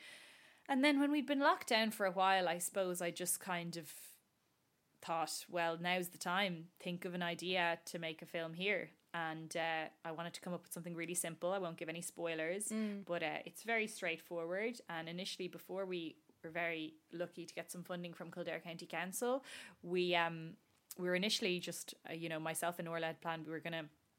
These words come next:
Speaker 1: do it on, like, an iPhone, and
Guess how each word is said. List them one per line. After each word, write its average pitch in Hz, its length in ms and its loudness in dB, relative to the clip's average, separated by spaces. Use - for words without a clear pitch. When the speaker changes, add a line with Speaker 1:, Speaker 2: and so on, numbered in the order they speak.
Speaker 1:
do 190 200 6
it 175 260 4
on, 160 420 -2
like, 156 180 -2
an 151 100 -6
iPhone, 262 580 4
and 170 520 0